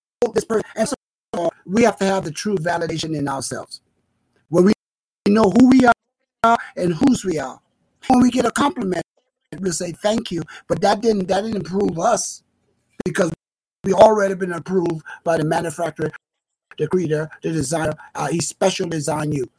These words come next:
So if, if it's something that you're reading, stop reading it. If it's a group of people that you listen to, you got to let them know your conversation will have to come higher. I love you. But when you start talking about that kind of way,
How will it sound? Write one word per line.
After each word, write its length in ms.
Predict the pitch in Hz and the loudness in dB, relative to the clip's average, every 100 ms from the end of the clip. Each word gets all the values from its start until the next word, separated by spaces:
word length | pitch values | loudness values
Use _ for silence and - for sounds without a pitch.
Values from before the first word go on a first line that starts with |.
| _ _ _ _ _ _ _ _ - | _ _ _ _ _ _ _ _ -2
So 140 | - | 2
if, 120 | 196 190 | 4 4
if 180 | 190 | 0
it's 80 | 165 | 0
something 260 | 220 208 226 | 0 0 0
that 100 | 196 | 0
you're 160 | 214 202 | 2 4
reading, 420 | 247 254 269 277 - | 4 2 0 -2 -4
stop 240 | - 180 _ _ _ _ - | -4 -4 _ _ _ _ -10
reading 280 | - 156 139 | -6 -6 -6
it. 100 | - _ _ _ _ _ _ _ _ - | -10 _ _ _ _ _ _ _ _ -2
If 160 | 175 | 0
it's 80 | 185 | 2
a 60 | 165 | 4
group 180 | 202 240 | 4 4
of 80 | |
people 160 | 240 240 | 4 4
that 180 | 220 185 | 2 2
you 100 | 220 | 0
listen 400 | 214 277 294 277 | 2 4 4 2
to, 240 | 294 294 302 _ _ _ _ - - _ _ _ _ _ _ _ - | 2 -2 -2 _ _ _ _ -18 -18 _ _ _ _ _ _ _ -2
you 120 | 185 | 2
got 140 | 185 | 2
to 60 | 165 | 2
let 140 | 175 | 0
them 120 | 175 170 | 0 0
know 100 | 165 | -2
your 180 | 165 | -2
conversation 520 | 156 185 180 190 170 165 | -2 -4 -4 -6 -6 -6
will 60 | |
have 80 | 156 | -8
to 60 | 135 | -6
come 160 | 165 | -4
higher. 220 | 160 151 135 | -2 -4 -4
I 100 | 156 190 _ _ _ _ - | -6 -8 _ _ _ _ 2
love 160 | 214 | 2
you. 160 | 156 143 _ _ - | 2 -8 _ _ -6
But 160 | 151 | -6
when 140 | 160 165 | -4 -4
you 60 | 208 | -4
start 320 | - 180 185 | -2 -2 0
talking 300 | 202 196 202 | -2 -2 -4
about 260 | 175 175 | -4 -4
that 180 | 180 180 | -4 -4
kind 220 | 214 196 | -2 -2
of 80 | 127 | 0
way, 280 | - 110 240 | -2 0 -2